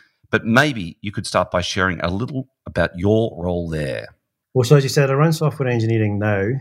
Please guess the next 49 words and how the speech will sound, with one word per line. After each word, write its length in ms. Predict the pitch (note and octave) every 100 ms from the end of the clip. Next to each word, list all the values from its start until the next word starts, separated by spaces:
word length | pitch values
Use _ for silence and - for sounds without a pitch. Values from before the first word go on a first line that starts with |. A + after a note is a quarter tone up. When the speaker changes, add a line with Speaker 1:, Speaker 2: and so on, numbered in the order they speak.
| - -
Speaker 2:
but 80 | A#2+
when 140 | C3
this 160 | D3 D3+
all 120 | C3
kicked 280 | - A#2 -
off, 380 | A#2 A#2 A2 - _ - A#2+
I 60 |
was 100 | A2+
part 300 | A2 C#3+ E3
of 80 | C3
the 80 | A#2
retail 360 | A2+ A2+ B2+
business, 560 | A2+ A#2+ D#3 E3 - - _ _ -
and 480 | A2 A2 A2 G#2+ G#2+ - _ _ _ -
it 160 | B2 B2+
was 120 | A2
my 640 | B2 B2 B2+ B2 B2 C3+ - _ _
privilege 400 | - A2+ A2 G#2+
to 80 | G#2+
lead 300 | A2 A2 G#2+
the 80 | G#2
retail 340 | A2+ A#2 A2
team 420 | G#2+ A2+ G#2 G#2+ A2 -
through 460 | A2 G#2 G#2 G#2 G2 _ _ _ _ _ -
what 80 | A#2+
was 140 | A2+
known 220 | A#2+ A#2+
as 100 | A2+
the 80 | G#2+
Da 120 | G#2+
Vinci 600 | G#2 A#2+ A2+ B2 A2+ G#2+ G2+ _ -
program, 340 | A#2 B2 D3+
which 140 | D3+
was 100 | A2+
pillar 260 | G#2+ B2 A2
one 240 | G#2 A2
of 140 | G#2+ G2
the 80 | G2
T 200 | - G#2+
twenty-two 720 | A2 G2 - - G#2 G#2 G2+ _ _ _ _ _ _
strategy 520 | - A#2 A2 A2 G#2+
that 180 | G#2 G#2+ A2
I 20 |
think 220 | A2 G#2+
some 100 | A2
people 180 | G#2 G#2+
might 180 | G#2 G#2+
know 160 | A2
about. 260 | G#2+ G2+